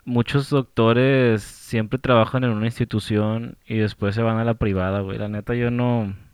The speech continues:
no, no he estado en el ámbito laboral como médico, pero sí se me hace que es demasiado. <laughs> Trabajan mucho los doctores, güey. Y a mí no me...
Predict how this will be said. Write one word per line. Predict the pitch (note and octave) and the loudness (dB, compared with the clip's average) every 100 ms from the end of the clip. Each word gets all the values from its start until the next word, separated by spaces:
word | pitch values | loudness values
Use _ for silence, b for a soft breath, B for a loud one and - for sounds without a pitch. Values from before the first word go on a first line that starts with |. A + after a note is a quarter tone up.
| _ - | _ -6
no, | A2+ B2 | -4 -2
no | B2+ B2+ | 0 0
he | |
estado | B2+ C3+ D3+ | 2 2 2
en | |
el | C#3 | 2
ámbito | A#2 C3 D3 | 0 0 0
laboral | C#3+ A#2 G2 G2+ B2+ _ _ | 2 2 2 -2 -4 _ _
como | A2+ G#2+ | -2 0
médico, | G2+ G2 A2+ D3 b b | 0 -2 -6 -10 b b
pero | - A#2 A#2 | -4 -4 -4
sí | A#2 | -6
se | G#2 | -4
me | B2+ | -2
hace | B2 C3+ | -2 -4
que | C3+ A#2+ A2 | -4 -2 -2
es | G2 - | -6 -6
demasiado. | B2+ C3+ A2+ - G#2 G2 A2+ | -2 0 0 -2 -4 0 4
<laughs> | - G2+ - - _ _ - | 4 4 0 -2 _ _ -8
Trabajan | A2+ A2 G#2+ B2+ B2+ | -2 -2 0 0 0
mucho | A#2+ - | -2 -2
los | C#3+ B2+ A#2 | -2 -2 -2
doctores, | G#2 - A2 A#2 A2 | -6 -6 -6 -4 -6
güey. | F#2+ F#2 G2+ _ _ _ _ | -8 -14 -16 _ _ _ _
Y | A#2+ A#2 | -2 0
a | A2 | 2
mí | A2 | 2
no | A#2 | 2
me... | B2 C3 C3 A#2+ G#2 G2 | 2 2 2 2 -2 -6